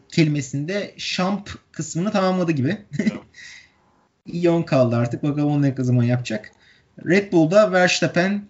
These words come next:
Speaker 1: yine bir yarış, tamamladığı bir yarış ve yine podyumda. Yani geçen hafta da bahsetmiştim Don Altay. Ee, tamamladığı tüm yarışlarda podyumda Verstappen ve bu hafta da öyle.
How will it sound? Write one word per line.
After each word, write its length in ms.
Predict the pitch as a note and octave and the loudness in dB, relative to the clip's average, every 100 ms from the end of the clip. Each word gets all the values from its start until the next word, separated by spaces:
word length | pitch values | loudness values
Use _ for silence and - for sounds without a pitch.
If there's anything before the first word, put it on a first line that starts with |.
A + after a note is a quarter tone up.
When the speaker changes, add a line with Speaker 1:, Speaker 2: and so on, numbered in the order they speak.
| - | -4
Speaker 1:
yine 300 | F3+ F3+ D#3 | 0 0 2
bir 200 | D3+ C#3 | 2 4
yarış, 560 | C#3+ G3 - - - _ | 2 0 -4 -8 -14 _
tamamladığı 600 | D#3 D#3 D#3 D#3+ G3 F3+ | 2 4 2 2 2 2
bir 120 | D#3 | 2
yarış 440 | C3+ D3+ A3+ - F3 | 2 0 -4 -4 -2
ve 60 | |
yine 260 | F3 F3 D#3+ | 0 2 2
podyumda. 540 | C3 A2+ G#2+ G2 F#2+ - _ _ _ _ B2 | 0 0 -4 -6 -10 -16 _ _ _ _ -4
Yani 360 | A#2+ A#2 A2+ _ _ _ _ - | -2 -2 -4 _ _ _ _ -6
geçen 180 | B2 | -2
hafta 180 | D3 E3+ | -2 0
da 80 | D#3 | 2
bahsetmiştim 500 | C3 C3 B2 - B2 | 2 0 -6 -6 -4
Don 100 | B2 | -2
Altay. 280 | B2 B2 A#3+ - _ _ _ _ _ _ | -2 -4 -8 -10 _ _ _ _ _ _
Ee, 500 | C3 C3+ C3+ C3 C3 - _ _ _ - | -2 2 2 2 -2 -6 _ _ _ -8
tamamladığı 360 | - D3+ F#3 F#3+ | 0 0 0 -2
tüm 160 | A3 G#3 | 0 0
yarışlarda 340 | F3+ F#3 A3 | 0 -2 -2
podyumda 400 | G#3 F#3 E3+ C#3+ | 0 0 2 4
Verstappen 540 | C3 B2+ C3 G3+ A3+ | 2 2 -2 -2 -2
ve 140 | F3 E3+ | -4 0
bu 60 | |
hafta 220 | E3+ F3 D#3 | 0 0 0
da 40 | |
öyle. 300 | C#3 G#3+ | 0 -2